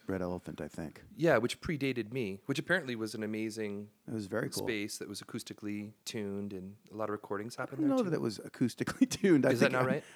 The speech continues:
Speaker 1: uh, no, they were just very, they, they cared a lot about their, um, their gear and making sure the sound sounded good. I don't know that it was a big square box, so,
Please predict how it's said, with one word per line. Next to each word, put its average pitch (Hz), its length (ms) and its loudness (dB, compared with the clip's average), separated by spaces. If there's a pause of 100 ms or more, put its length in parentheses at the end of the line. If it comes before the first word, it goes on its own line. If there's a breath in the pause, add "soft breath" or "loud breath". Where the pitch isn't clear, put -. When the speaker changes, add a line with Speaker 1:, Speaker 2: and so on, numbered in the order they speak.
(160 loud breath)
Speaker 1:
uh, 196 60 6
no, 180 180 10
they 143 100 8
were 147 140 10
just 143 220 -4
very, 127 260 8
they, 123 160 4
they 123 220 2
cared 113 360 2
a 101 40 4
lot 101 260 4
about 95 300 2
their, 87 220 0
um, 80 300 -2 (640)
their 113 140 2
gear 107 320 4
and 110 80 8
making 98 220 0
sure 101 160 0
the 92 80 -2
sound 101 340 -2
sounded 90 300 -2
good. 95 120 -2
I 90 60 -2
don't 98 80 0
know 107 120 2
that 104 120 0
it - 40 0
was 107 100 0
a 104 60 -4
big 110 200 0
square 107 400 -2
box, 87 420 0
so, 87 260 -4